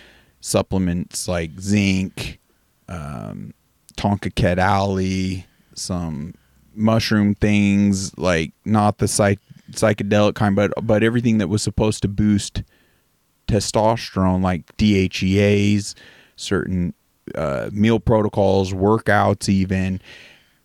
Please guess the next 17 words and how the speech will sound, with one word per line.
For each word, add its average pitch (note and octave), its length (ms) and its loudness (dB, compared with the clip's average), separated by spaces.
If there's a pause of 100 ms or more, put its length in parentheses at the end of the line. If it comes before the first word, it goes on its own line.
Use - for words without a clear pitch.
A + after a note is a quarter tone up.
(140)
And F2+ 520 -6
fast F#2 320 0
forward, G2+ 380 2
it's F2+ 180 -2
like F2 640 -4 (960)
my F2+ 380 -4 (380)
testosterone F2+ 1000 -2
was F2+ 160 -6
only F2+ 360 -4
declining. F2+ 840 -4 (540)
And A2 200 2
we're A2+ 120 4
doing F#2+ 440 -2
detoxifications G2+ 1300 -2
on F#2+ 160 -2
things F#2+ 480 -2
like F2+ 380 -6